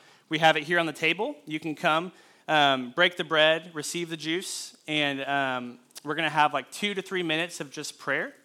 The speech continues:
all right, as you meditate, reflect. But I wanna invite you to meditate and reflect on, much like the art pieces,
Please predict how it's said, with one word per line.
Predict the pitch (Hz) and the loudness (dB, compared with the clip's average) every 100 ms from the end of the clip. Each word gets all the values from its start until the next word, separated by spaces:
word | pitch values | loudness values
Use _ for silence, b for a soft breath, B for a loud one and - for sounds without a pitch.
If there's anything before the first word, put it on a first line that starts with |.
| _ _ _ | _ _ _
all | 143 | -2
right, | 147 208 - _ | -2 -2 -8 _
as | 147 139 | -6 -4
you | |
meditate, | 139 147 151 170 147 | -2 -2 -2 -4 -4
reflect. | 135 - 147 170 - - b b b b b b b _ | -8 -2 0 0 -6 -20 b b b b b b b _
But | 175 | 4
I | |
wanna | 226 302 | 6 4
invite | 247 175 208 | 4 4 4
you | 220 | 2
to | - | -6
meditate | 165 202 196 208 180 | -2 0 0 -2 -2
and | |
reflect | 165 - 180 - | -6 -2 -2 2
on, | 160 147 | 0 2
much | 156 208 - | 0 0 0
like | 175 165 - - _ b b _ | 0 0 -2 -20 _ b b _
the | 151 | 0
art | 156 175 196 - | 8 6 6 -4
pieces, | - 135 - 123 117 - - | -6 -6 -6 -8 -8 -10 -10